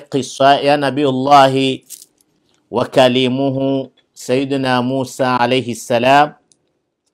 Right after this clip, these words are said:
La shakka fihi, rahare janji ya qissa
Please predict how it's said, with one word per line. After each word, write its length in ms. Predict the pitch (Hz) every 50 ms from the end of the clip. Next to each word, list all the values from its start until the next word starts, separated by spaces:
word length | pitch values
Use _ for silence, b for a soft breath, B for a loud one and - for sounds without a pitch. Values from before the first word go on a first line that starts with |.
| _ _ _ _ _ _ _ _ _ _ _ _ _ _ _ _
La 220 | 101 131 175 185
shakka 440 | 185 - 185 175 - - 185 170 156
fihi, 680 | - - 160 165 170 165 156 160 160 160 160 156 - _
rahare 720 | - - 147 151 147 147 143 135 160 180 180 170 165 160
janji 500 | 131 156 165 160 160 147 151 151 147 139
ya 260 | 135 131 131 127 127
qissa 760 | 127 - _ 139 131 - - - - 135 131 135 135 135 -